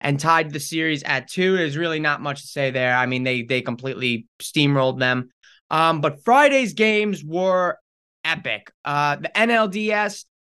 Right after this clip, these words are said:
with the Diamondbacks, they scored three runs in the bottom of the eighth to mount a comeback against the Philadelphia Phillies, who were,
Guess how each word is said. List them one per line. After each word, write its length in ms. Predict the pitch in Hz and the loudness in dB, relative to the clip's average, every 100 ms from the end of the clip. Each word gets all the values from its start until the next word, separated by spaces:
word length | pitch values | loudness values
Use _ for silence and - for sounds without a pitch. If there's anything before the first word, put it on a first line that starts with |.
| _ | _
with 160 | 170 165 | -12 -10
the 60 | |
Diamondbacks, 760 | 147 185 202 196 185 190 180 - | 0 2 4 4 2 2 0 -4
they 360 | 151 175 240 262 | -6 0 0 0
scored 720 | - - 226 208 202 190 175 - _ _ _ - - | -4 -8 -2 0 0 -2 -4 -12 _ _ _ -18 -8
three 340 | 190 262 311 | -2 2 2
runs 840 | 269 254 220 156 127 110 110 - _ _ _ | 4 4 4 0 -6 -12 -14 -20 _ _ _
in 180 | 190 196 | 2 4
the 80 | 175 | 2
bottom 480 | 147 185 208 233 220 | 4 6 6 4 0
of 240 | 180 175 | -2 -2
the 200 | 175 147 - | -4 -6 0
eighth 400 | 190 196 196 - _ _ - | 2 2 -2 -14 _ _ -6
to 180 | 180 156 | -2 -2
mount 400 | 160 190 202 208 | 0 0 0 -4
a 80 | 156 | -8
comeback 600 | 147 180 185 170 175 180 - | -6 -4 0 4 4 0 -6
against 420 | 156 170 175 - | -2 -2 -2 -8
the 80 | 143 | -6
Philadelphia 560 | 180 165 165 156 160 | -2 0 0 0 -4
Phillies, 400 | 143 180 170 156 | -2 0 0 0
who 120 | 165 156 | -4 -2
were, 440 | 160 156 151 143 | 0 0 0 -4